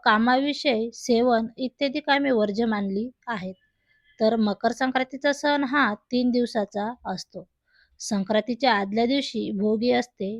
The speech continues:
म्हणजेच तेरा जानेवारी दोन हजार पंचवीस रोजी, चौदा जानेवारीला मकर संक्रांत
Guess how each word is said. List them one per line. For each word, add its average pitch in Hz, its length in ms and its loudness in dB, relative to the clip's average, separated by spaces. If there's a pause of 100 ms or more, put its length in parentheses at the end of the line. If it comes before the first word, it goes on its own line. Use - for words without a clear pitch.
म्हणजेच 247 440 0
तेरा 226 360 2
जानेवारी 269 640 2
दोन 226 240 0
हजार 247 220 0
पंचवीस 247 480 -6
रोजी, 240 360 0 (680)
चौदा 214 320 4
जानेवारीला 269 640 2
मकर 208 340 0
संक्रांत 214 460 -2